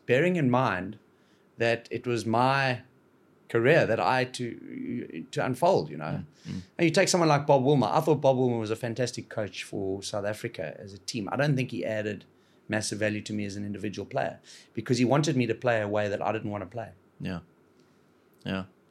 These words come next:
Speaker 2: So let's get into some of the sort of technical side of the things. And, and we, we wanted to sort of start the podcast, even though we always digress very often in this podcast. But what is it like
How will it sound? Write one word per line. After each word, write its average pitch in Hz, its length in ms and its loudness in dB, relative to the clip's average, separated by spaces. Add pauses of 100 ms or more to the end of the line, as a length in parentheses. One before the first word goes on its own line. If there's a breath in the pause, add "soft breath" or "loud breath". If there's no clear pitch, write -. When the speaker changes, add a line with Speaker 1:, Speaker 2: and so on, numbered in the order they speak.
(360 loud breath)
Speaker 2:
So 208 140 0
let's 226 140 -2
get 311 120 0
into 269 160 0
some 190 240 0
of 156 60 -2
the 151 80 2
sort 143 180 0
of 135 100 -2
technical - 400 -4
side 104 280 0
of 98 80 2
the 95 60 -2
things. 104 280 -4
And, 110 120 -4
and 117 180 -4
we, 117 120 -2
we 120 120 -4
wanted 139 280 -2
to 120 100 -2
sort 123 180 -4
of 104 100 -4
start - 300 -2
the - 80 -10
podcast, 98 480 -6
even 107 200 -4
though 104 100 0
we 104 140 2
always 113 200 2
digress 104 600 -2 (360 loud breath)
very 107 220 0
often 107 260 -2
in 98 40 -2
this 95 100 -4
podcast. 101 420 -4
But - 160 -4 (680 loud breath)
what 165 160 0
is 302 140 0
it - 100 -2
like 123 440 -2